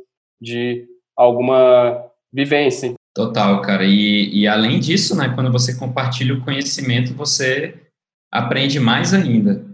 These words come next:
Speaker 2: E outra coisa muito massa, eu diria, é bem foda mesmo, porque você consegue gravar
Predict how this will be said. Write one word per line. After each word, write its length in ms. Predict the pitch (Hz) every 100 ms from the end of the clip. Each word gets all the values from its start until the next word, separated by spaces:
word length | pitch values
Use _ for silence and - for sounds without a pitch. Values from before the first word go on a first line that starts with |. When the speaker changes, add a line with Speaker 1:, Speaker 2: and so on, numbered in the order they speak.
| -
Speaker 2:
E 460 | 98 98 98 95 95
outra 280 | 101 - 123
coisa 260 | 127 123 120
muito 460 | 113 127 123 165
massa, 720 | 135 113 113 147 - 104 - - -
eu 100 | 101
diria, 280 | 98 107 123
é 320 | 120 123 107
bem 260 | 101 120 -
foda 560 | - 110 123 147 139 _ _ _ 123
mesmo, 420 | 117 123 135 131
porque 300 | 123 127 120
você 520 | 120 - 123 113 113 -
consegue 680 | 120 117 120 120 123 135 -
gravar 720 | 117 135 123 123 127 127 -